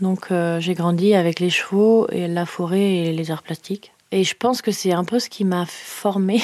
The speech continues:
<laughs> qui m'a f-, moi, je vis un peu dans un truc uto-, utopiste. <laughs> Parce que j'ai,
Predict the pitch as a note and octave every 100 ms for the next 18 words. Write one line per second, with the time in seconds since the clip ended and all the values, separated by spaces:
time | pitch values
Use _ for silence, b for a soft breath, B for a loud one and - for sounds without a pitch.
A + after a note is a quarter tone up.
0 | B B - - G3 F3+ F3 F3 B B
1 | B B B B B B _ _ - -
2 | - - - F3 F3+ A3 F3+ F#3 E3 -
3 | G#3 F3+ E3+ - - - F#3+ G3 F#3+ G#3
4 | G#3 G3+ - - - - F#4 F#3 - C3+
5 | - _ - - - - - - F3 F3+
6 | - - - G#3 F3+ F3+ F3 E3 E3 D#3+
7 | D#3+